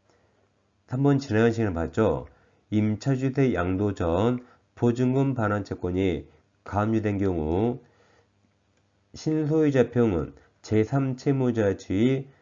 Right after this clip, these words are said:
승계합니다. 자, 아까 대항력 있다가 양수인이 전소유자 지위 승계한다. 승계한다죠. 그래서 양수인 병은 전소유자 갑, 갑 제삼 채무자 지위 승계한다고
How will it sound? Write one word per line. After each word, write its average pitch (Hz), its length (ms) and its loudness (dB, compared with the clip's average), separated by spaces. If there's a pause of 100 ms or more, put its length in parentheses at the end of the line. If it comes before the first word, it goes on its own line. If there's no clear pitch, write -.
(100)
승계합니다. 92 840 -2 (460)
자, 95 160 0
아까 - 280 -2
대항력 143 400 2
있다가 113 640 0 (360)
양수인이 110 800 2 (680)
전소유자 113 840 2
지위 139 480 -2 (140)
승계한다. 139 720 -2 (240)
승계한다죠. 120 840 -2 (340)
그래서 92 180 -4
양수인 95 360 0
병은 104 500 0 (400)
전소유자 120 840 0
갑, - 400 -6 (320)
갑 - 220 -8
제삼 139 500 0
채무자 123 500 0
지위 113 480 -2 (260)
승계한다고 123 1000 0